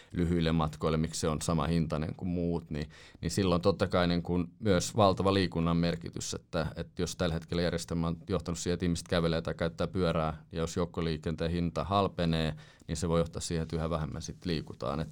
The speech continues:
ka-, kaupunki vaikuttaa niinku näillä kaikilla, kaikilla tasoilla, ja, ja ne ei niinku toisia poissulkevia, vaan, vaan ne niinku tukee toisiaan.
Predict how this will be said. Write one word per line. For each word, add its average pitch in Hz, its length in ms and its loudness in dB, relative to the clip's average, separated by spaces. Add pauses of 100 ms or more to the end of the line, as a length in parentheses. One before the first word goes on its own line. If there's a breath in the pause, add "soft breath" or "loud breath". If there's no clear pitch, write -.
(100)
ka-, 101 180 4
kaupunki 139 360 4
vaikuttaa 139 360 6
niinku 117 160 2
näillä 110 240 4
kaikilla, 92 480 2 (160)
kaikilla 110 320 2
tasoilla, 85 560 2
ja, 82 260 2
ja 87 100 -4
ne 85 100 2
ei 87 60 2
niinku 85 180 -4
toisia 87 280 0
poissulkevia, 78 920 -4
vaan, 67 200 -4 (120)
vaan 73 140 -6
ne 78 80 -2
niinku 80 180 -6
tukee - 360 -8
toisiaan. - 420 -12